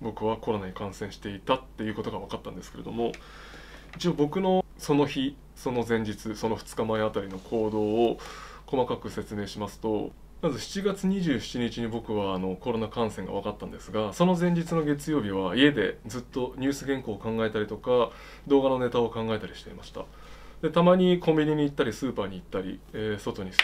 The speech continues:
出るぐらいで、それ以外はずっと家にいました。で、その前々日の日曜日に関しては、僕、実家の方にいたので、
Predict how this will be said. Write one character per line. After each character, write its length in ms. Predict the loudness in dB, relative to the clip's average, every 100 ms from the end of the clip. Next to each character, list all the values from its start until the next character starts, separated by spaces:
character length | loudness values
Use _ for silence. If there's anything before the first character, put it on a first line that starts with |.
| -6
出 180 | -6 -4
る 80 | -4
ぐ 120 | -4
ら 100 | -8
い 40 |
で、 120 | -8 -4
そ 140 | 0
れ 80 | 2
以 20 |
外 120 | 2
は 80 | -2
ず 80 | -8
っ 20 |
と 120 | -6
家 120 | -6
に 80 | -6
い 20 |
ま 100 | -10 -16
し 40 |
た。 140 | -16 -16 -18 -20 -20 -20 -20 -20 -4
で、 100 | -2
そ 140 | 2
の 100 | 2
前 120 | 4
々 160 | 2 2
日 280 | 2 2 2
の 200 | 4 4
日 260 | 2 0
曜 80 | 0
日 60 | 0
に 80 | 0
関 180 | -2
し 60 | -2
て 80 | -2
は、 280 | 0 0 0
僕、 440 | -4 -4 -4 -4
実 160 | -4 0
家 100 | 4
の 140 | 4
方 80 | 2
に 80 | 0
い 40 |
た 100 | -6
の 100 | -8
で、 220 | -8 -10